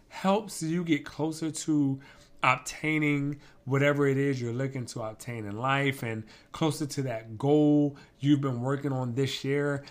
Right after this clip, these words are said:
I mean, you know, we're, um, thirty-two days into our new year, you know, so it's time to, you know, I, I don't want us to lose that momentum. I wanted to keep it going. And if you haven't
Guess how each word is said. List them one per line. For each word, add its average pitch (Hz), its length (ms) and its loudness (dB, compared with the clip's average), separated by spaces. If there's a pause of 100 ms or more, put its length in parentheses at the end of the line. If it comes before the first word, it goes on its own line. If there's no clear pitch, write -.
(180)
I 135 80 0
mean, 135 340 2
you 131 80 -2
know, 127 140 -2
we're, 127 400 -2 (880)
um, 120 500 0 (500)
thirty-two 160 640 4
days 151 580 4
into 135 420 -2
our 127 160 0
new 139 180 2
year, 131 640 0
you 131 160 -6
know, 120 260 -2
so 117 380 -4 (360)
it's 165 200 0
time 185 380 -4
to, 156 560 0 (140)
you 139 120 -2
know, 135 280 -4 (120)
I, 139 260 2
I - 40 4
don't 160 140 4
want 180 140 4
us 160 80 0
to 151 120 -2
lose 147 300 6
that 151 240 4
momentum. 123 500 -6
I 117 80 -6
wanted 151 280 -2
to 143 100 -8
keep 139 260 -6
it 127 80 -6
going. 117 340 -4
And 123 80 -6
if 120 160 -10
you 135 100 -2
haven't 175 540 -2